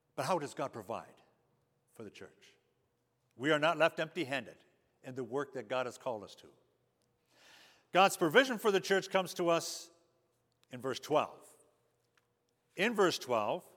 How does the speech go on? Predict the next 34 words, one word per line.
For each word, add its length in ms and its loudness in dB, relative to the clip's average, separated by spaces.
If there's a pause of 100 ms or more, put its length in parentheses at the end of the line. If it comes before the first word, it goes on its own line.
(720)
we 220 4
read 460 0 (1080)
that 140 6
he 160 4
does 300 6
this, 180 4
and 540 -6
these 240 -4
are 100 4
given 300 -2
to 100 -4
the 80 -4
church 240 -2
in 180 -10
order 200 2
to 180 -2
equip 400 0
the 80 -2
saints 440 -2
for 120 -2
the 80 0
work 260 0
of 140 -4
ministries, 560 -4 (460)
for 160 2
building 480 2
up 140 2 (180)
the 80 0
body 640 2
of 180 -6
Christ, 480 -4
for 80 -14
building 400 -4
up 140 -4